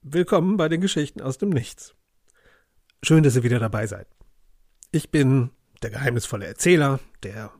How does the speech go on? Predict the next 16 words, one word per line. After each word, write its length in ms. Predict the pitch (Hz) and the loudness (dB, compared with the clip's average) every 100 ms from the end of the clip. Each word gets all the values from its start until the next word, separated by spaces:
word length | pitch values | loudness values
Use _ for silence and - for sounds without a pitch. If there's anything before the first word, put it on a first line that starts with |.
| _ | _
oberste 480 | 147 131 131 - 110 | 0 2 2 0 -8
Erzaliator 720 | 123 120 - 131 107 110 117 | -8 -8 -6 -6 -6 -8 -10
von 240 | - 117 107 | -8 -10 -2
Terra, 520 | 160 143 131 123 127 - - - - - - - | -2 0 -2 -2 -4 -8 -14 -14 -18 -18 -18 -4
Weltenbesitzer 1040 | 160 165 - 147 131 135 - 135 123 120 | -2 -2 0 2 2 2 -2 -2 -2 -4
und 220 | 127 127 - - | -4 -6 -8 -8
Dackelfreund 520 | - 156 - 143 127 | 0 0 0 -2 0
mit 160 | 127 - | -4 0
grünem 320 | 143 127 110 | 0 0 0
Daumen 600 | 151 170 156 151 151 151 | 2 2 2 2 0 -4
und 420 | - 151 175 - | -2 0 0 -2
werde 280 | 127 135 143 | -4 -4 -4
jetzt 340 | 117 120 - | -6 -8 -8
diese 240 | 131 123 127 | -6 -6 -4
Protokolle 680 | - - 127 - 139 147 110 | -6 -6 -8 -2 0 0 -2
weiter. 480 | 117 139 135 127 | -4 -2 -2 -2